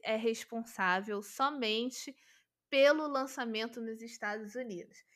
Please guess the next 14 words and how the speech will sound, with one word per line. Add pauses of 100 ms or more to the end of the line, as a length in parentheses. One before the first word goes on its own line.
(160)
E
isso
é
muito
importante,
porque
a
Netflix
já
é
uma
grande
major
norte-americana,